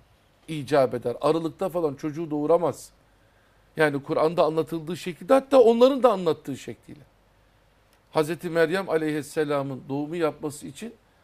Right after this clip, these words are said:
hava şartlarının müsait olması lazım ki en iyi ihtimalle Nisan, Mayıs falan olması lazım. Ocağın başında o böyle kuykuytalı Noel babalar, bilmem neler, hepsi bunların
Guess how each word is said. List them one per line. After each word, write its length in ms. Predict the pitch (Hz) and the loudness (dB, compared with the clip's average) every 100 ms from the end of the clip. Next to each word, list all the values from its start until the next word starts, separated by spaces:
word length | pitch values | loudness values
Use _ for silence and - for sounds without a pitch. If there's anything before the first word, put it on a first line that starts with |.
| _ _ | _ _
hava 280 | 143 160 | -6 -4
şartlarının 560 | 196 170 147 - 156 220 | -4 -4 -4 -6 -6 -8
müsait 480 | 190 - 151 131 127 | -10 -6 -4 -4 -6
olması 420 | 131 123 117 131 | -10 -10 -12 -8
lazım 380 | 127 139 196 190 | -6 -6 -10 -16
ki 220 | - 214 - _ _ _ _ | -14 -16 -16 _ _ _ _
en 300 | 233 269 233 | -2 -2 -4
iyi 240 | 190 196 190 | -10 -10 -8
ihtimalle 720 | 180 139 175 170 170 165 156 | -10 -10 -8 -2 -2 -2 -6
Nisan, 380 | 160 139 160 151 | -6 -4 -2 -2
Mayıs 340 | 143 135 - | -4 -6 -6
falan 280 | - 127 110 - _ _ _ _ | -6 -4 -6 -10 _ _ _ _
olması 480 | - 139 123 120 123 | -8 -6 -6 -10 -10
lazım. 320 | 120 110 - _ _ _ _ _ - | -10 -10 -14 _ _ _ _ _ -8
Ocağın 460 | 151 135 160 160 | -6 0 0 0
başında 380 | 143 139 139 135 | -6 -8 -10 -6
o 180 | 147 143 | -6 -4
böyle 220 | 143 135 127 _ _ _ _ _ | -4 -6 -8 _ _ _ _ _
kuykuytalı 760 | - 175 165 160 160 151 151 | -8 -8 -6 -4 0 0 -2
Noel 300 | 143 151 147 | -4 -2 -2
babalar, 440 | 143 139 139 143 131 | -4 -4 -4 -4 -6
bilmem 340 | 147 143 139 | -8 -8 -6
neler, 200 | 139 139 135 _ _ - | -6 -6 -10 _ _ -8
hepsi 380 | 233 - 208 | -8 -8 -10
bunların 440 | 165 175 175 190 | -8 -6 -4 -4